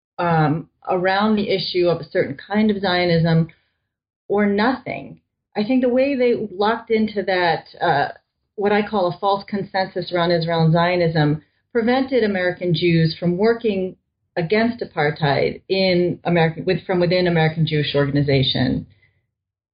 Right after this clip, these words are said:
organizational life. And that is to say, these organizations kind of fell in behind a notion that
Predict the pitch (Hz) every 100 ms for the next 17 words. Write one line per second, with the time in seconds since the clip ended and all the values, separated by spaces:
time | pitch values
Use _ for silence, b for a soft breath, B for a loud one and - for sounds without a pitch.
0 | - - 170 160 156 147 139 - 135 143
1 | 123 131 139 - - 220 240 233 226 202
2 | - 165 156 156 - _ 254 285 269 254
3 | 220 208 190 175 175 175 165 165 - _
4 | _ _ _ _ _ _ 247 254 247 214
5 | 208 _ _ _ 247 262 247 247 233 220
6 | 202 190 185 180 190 185 196 196 170 165
7 | 170 160